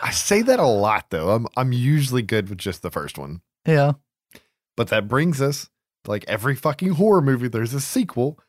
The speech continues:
Speaker 1: to Bride of Reanimator in nineteen eighty-nine.
Speaker 2: So with Bride of Reanimator, of course, we've got a chunk of the principal cast. You know, we've still got Jeffrey Combs, we've still got Bruce Abbott, and we've still got David Gale.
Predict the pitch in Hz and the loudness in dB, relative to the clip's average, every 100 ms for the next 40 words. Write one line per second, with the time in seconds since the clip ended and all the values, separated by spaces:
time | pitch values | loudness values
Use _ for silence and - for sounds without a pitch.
0 | _ _ - 85 113 110 127 131 147 156 | _ _ -10 -2 2 2 2 2 2 2
1 | 123 110 104 104 107 _ _ 98 92 95 | 0 0 -2 -2 -4 _ _ -6 -2 -2
2 | 104 - 123 113 110 117 107 85 82 - | -2 -4 -2 0 0 0 -2 -2 -6 -12
3 | _ _ _ _ _ _ _ _ _ - | _ _ _ _ _ _ _ _ _ 0
4 | 160 147 135 165 226 233 170 139 135 123 | 4 6 6 6 6 6 6 6 8 6
5 | 117 110 110 107 110 - 123 113 - 113 | 6 6 4 4 0 0 2 2 2 2
6 | 117 110 107 - _ - 117 - 127 120 | 4 4 4 0 _ -4 -4 0 0 2
7 | 117 123 110 107 - 101 98 - 104 101 | 0 0 0 -2 0 2 2 0 2 2
8 | - 117 107 120 123 120 107 104 104 - | 2 2 4 2 2 2 2 4 2 0
9 | 98 - 110 117 110 110 107 98 95 71 | -6 -2 2 2 2 2 2 2 2 -2
10 | 101 - 110 101 98 80 90 85 - 117 | -4 -2 -2 0 -2 -2 -4 -6 -4 -2
11 | 101 69 | 0 -4